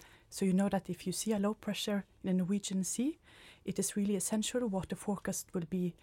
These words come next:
the day after or the following days. And it's the same with the climate predictions. It's, uh, but then it's not so much about the atmospheric state, but more about the ocean state or the climate state. It's really dependent on what is the situation in the ocean.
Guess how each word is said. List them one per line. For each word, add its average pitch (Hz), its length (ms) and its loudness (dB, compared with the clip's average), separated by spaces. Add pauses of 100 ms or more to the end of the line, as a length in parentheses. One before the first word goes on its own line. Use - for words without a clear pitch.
(380)
the - 80 -4
day 180 260 4
after 175 380 -2
or 175 80 2
the 170 100 0
following 165 480 0
days. 151 440 -4 (720)
And 196 140 6
it's - 240 0
the 202 40 -2
same 240 240 2
with 208 260 0
the 175 180 0 (600)
climate 202 440 2
predictions. - 760 -6
It's, - 300 -4 (420)
uh, 190 200 0
but 185 100 -2
then 214 160 4
it's - 160 -2
not 202 200 0 (100)
so - 180 -6
much 190 220 2
about 175 240 -4
the - 120 -6
atmospheric 202 540 -2
state, 202 240 -4
but - 160 -6
more 196 160 2
about 175 240 -4
the 175 180 -2 (460)
ocean 208 300 2
state 208 440 -2
or 165 100 -2
the - 100 -8
climate 190 320 0
state. 240 340 -4 (500)
It's - 220 -6
really 214 180 2
dependent 196 380 2
on 175 80 0
what - 400 -6
is - 140 -6
the 190 100 -6
situation 190 540 -2
in 170 80 2
the 170 100 -4
ocean. 202 520 -2